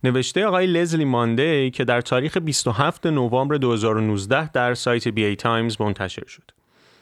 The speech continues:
آقای ماندی در این مقاله از تجربیات خودش در زمینه پروژه‌های چابک یا اجایل میگه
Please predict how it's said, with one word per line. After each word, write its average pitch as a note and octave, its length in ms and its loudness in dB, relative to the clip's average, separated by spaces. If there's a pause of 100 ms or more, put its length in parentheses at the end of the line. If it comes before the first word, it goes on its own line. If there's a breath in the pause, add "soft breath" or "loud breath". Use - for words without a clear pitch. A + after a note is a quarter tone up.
(340 soft breath)
آقای G#3+ 320 0
ماندی F#3 360 0
در E3+ 140 2
این G#3 140 0
مقاله C3+ 400 0
از F#3 260 -2
تجربیات C3 600 0
خودش F3 400 0
در C#3 180 0
زمینه B2 640 2
پروژه‌های B2+ 560 0
چابک B2 480 -2
یا A#2 100 0
اجایل A2+ 360 2
میگه A#2+ 420 0